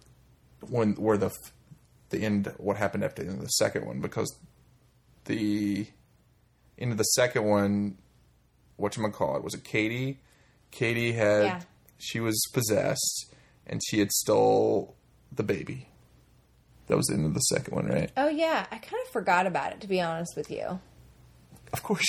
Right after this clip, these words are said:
Speaker 1: she had. <laughs>
Speaker 2: I mean, I remember whether I, I remember, like, whether I like it or not, and I remember, like, little, like, flash cuts of scenes will play in my head, but I can't remember the plot.
Speaker 1: I just remember that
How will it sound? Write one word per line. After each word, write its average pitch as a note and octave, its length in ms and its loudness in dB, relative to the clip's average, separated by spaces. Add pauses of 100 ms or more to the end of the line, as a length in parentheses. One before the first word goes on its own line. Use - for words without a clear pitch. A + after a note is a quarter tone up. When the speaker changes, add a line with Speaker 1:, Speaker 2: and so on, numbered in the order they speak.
Speaker 1:
she D#3+ 120 0
had. - 580 0
<laughs> - 100 -2
Speaker 2:
I D4+ 60 4
mean, D#4+ 140 2
I D#4+ 40 4
remember F4+ 360 2
whether D4 260 2
I, B3 180 2 (460)
I D4 100 2
remember, E4 280 0
like, B3+ 160 2
whether G3+ 400 2
I F3+ 100 2
like F#3 320 0
it F3 80 0
or E3 120 -2
not, D#3 180 -4
and F3 80 -4
I F3+ 80 0
remember, G3+ 260 0
like, F#3 240 2 (440)
little, G3+ 300 0 (100)
like, - 280 -4
flash G3 240 0
cuts G3+ 220 -4
of F#3 80 -4
scenes F#3+ 340 0
will E3+ 80 -2
play F3 220 -2
in E3+ 60 -2
my D3 100 -2
head, D#3+ 320 0
but E3 100 0
I D3+ 60 2
can't - 240 -2
remember F3 260 -4
the - 100 -10
plot. - 360 -4 (920)
Speaker 1:
I C#3 80 2
just B2+ 140 -2
remember A2+ 340 4
that G2+ 320 2